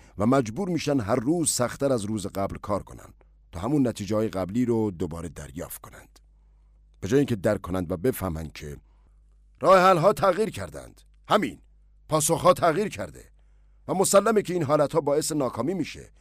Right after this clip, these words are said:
باعث نرسیدن به نتیجهٔ مطلوب می‌شه. متاسفانه همیشه این احتمال وجود داره که تغییر اساسی در کار و زندگی لازم باشه. ولی وقتی متوجه می‌شید که دیگه دیر شده،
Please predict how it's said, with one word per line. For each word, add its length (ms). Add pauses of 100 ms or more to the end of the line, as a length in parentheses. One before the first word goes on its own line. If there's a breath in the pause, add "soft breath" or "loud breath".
(120)
باعث 280
نرسیدن 540
به 80
نتیجهٔ 420
مطلوب 400
می‌شه. 340 (960)
متاسفانه 640
همیشه 380
این 160
احتمال 420
وجود 220
داره 300 (500)
که 100
تغییر 500
اساسی 540
در 180
کار 280
و 60
زندگی 600
لازم 460
باشه. 260 (1080)
ولی 140
وقتی 300
متوجه 480
می‌شید 300
که 100
دیگه 220
دیر 220
شده، 360